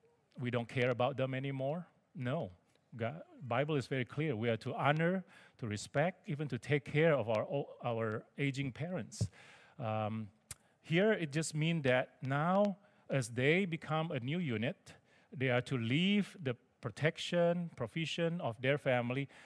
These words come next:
and start their own, right? And, um, a few weeks before we got married,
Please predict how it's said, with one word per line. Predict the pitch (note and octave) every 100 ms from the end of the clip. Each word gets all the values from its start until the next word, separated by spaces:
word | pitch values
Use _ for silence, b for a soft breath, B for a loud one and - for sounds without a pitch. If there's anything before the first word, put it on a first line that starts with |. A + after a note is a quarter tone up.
| B
and | C#3+ A#2
start | - A#2 C#3
their | A2+ B2+
own, | G#2+ G2 F#2 - _ _ _ _ _ _ A2+
right? | B2+ - b b b b b F3
And, | A#2 A2+ A#2
um, | A2+ A2 A2 A2 - _ _ _ _ _ _ _ _ - _ _ _ _ _ _ _
a | -
few | D#3 C#3+ D3 D3 C4 C#4
weeks | D#3 - -
before | C3 A#2+ C#3 C3
we | B2+
got | B2+ A#2
married, | A2+ A#2+ E3